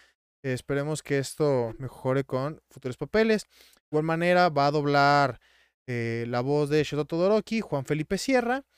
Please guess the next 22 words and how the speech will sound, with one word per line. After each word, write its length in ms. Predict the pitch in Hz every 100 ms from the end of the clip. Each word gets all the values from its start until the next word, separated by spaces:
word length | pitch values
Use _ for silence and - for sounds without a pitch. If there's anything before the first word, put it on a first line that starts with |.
| _ -
Es 180 | 156 -
colombiano, 800 | 185 185 185 202 233 226 240 269 -
eh, 260 | 135 131
empezó 380 | 127 131 139 156
su 100 | 143
carrera 240 | 160 147 156
en 80 |
el 80 | 160
dos 180 | 131 123
mil 160 | 147 147
dieciocho 720 | 156 - 190 175 - 202 202
y 280 | 170 196 208
por 240 | - 131
lo 100 | 127
mismo 340 | 143 139 147
no, 460 | 151 139 139 139 131 _ _ _ _ _ _ _ _
no 100 | 175
tiene 200 | 185 190
mucho 220 | 185 175
que 100 | 170
destacar. 640 | 165 - 139 - 165 131 _ _ _ _ _ _ _ _ _
Este, 840 | 135 127 - - 117 113 110 107